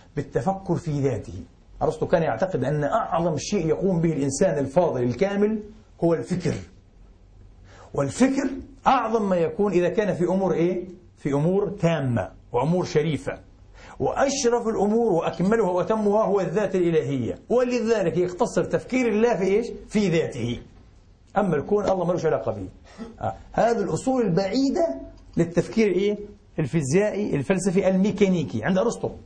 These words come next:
عند إيه؟ أرسطو. أرسطو اعتقد أن الله، يعني إيه، بلغة عصرنا، كأنه فعلا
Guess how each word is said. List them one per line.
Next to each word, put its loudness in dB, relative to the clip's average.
عند 0
إيه؟ 0
أرسطو. -2
أرسطو 0
اعتقد 0
أن 0
الله، 0
يعني 0
إيه، 0
بلغة 0
عصرنا، 0
كأنه 2
فعلا -2